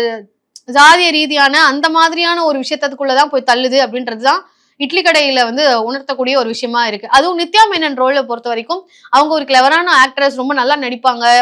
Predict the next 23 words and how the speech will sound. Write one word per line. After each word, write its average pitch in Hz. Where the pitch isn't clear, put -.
மக்-, 240
பாக்குறவங்களுக்கு 269
தனுஷும் 359
சரி 370
நித்யா 285
மேனனும் 311
சரி 302
ரொம்பவே 359
யதார்த்தமா 339
நடிக்கக்கூடியவர்கள் 277
அப்படின்றதுல 247
மாற்று 233
கருத்து 226
கிடையாது. 208
ஆனா 311
அந்த 359
கேரக்டர் 302
பத்தி 269
நம்ம 269
கண்டிப்பா 240
பேசணும். 233
அவங்க 311
அம்மா 370